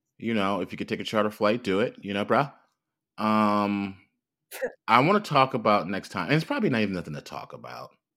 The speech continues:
Speaker 1: Like you were saying, do I hate white men? I don't hate them. I'm just disappointed in, like, a lot of the white men that I grew up with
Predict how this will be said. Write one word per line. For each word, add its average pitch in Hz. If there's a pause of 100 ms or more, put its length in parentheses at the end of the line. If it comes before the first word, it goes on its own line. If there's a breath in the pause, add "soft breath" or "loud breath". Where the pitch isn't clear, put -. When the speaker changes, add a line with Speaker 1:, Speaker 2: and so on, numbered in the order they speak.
(120)
Speaker 1:
Like 101
you 107
were 104
saying, 92
do 87
I 82
hate 76
white 80
men? 76
I 110
don't 117
hate 90
them. 107
I'm 95
just 80
disappointed 85
in, 85
like, 78
a 78
lot 78
of 78
the 78
white 78
men 80
that 80
I 76
grew 80
up -
with 80